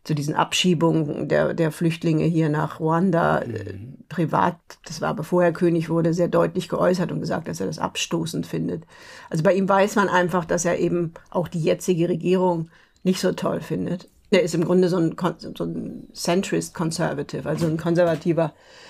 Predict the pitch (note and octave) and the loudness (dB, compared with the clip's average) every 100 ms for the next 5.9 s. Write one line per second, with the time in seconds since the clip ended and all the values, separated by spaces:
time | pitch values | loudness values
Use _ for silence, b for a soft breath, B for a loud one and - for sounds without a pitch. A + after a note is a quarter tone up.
0 | B B B F3+ E3 G#3+ C4+ G#3+ F#3+ F3+ | B B B -2 4 4 2 2 4 4
1 | G#3 - E3 E3+ D#3+ E3 E3+ F3 E3+ E3 | 2 0 2 2 2 2 2 2 0 0
2 | E3 F3 F#3 E3+ - D#3+ - E3 - E3 | 2 2 2 0 0 0 0 -2 0 0
3 | D#3+ F3+ - - C3+ C3+ C3+ G2+ E3 E3+ | 2 -2 -2 -4 -4 -6 -8 -6 -6 -8
4 | - D#3 D#3 D#3+ A#3 F3+ F3 D#3 D#3 D#3+ | -4 -2 -2 0 2 2 0 -2 -4 -6
5 | D#3+ F3+ F#3+ E3 E3 - - - - | -4 -2 -2 -6 -8 -10 -10 -16 -20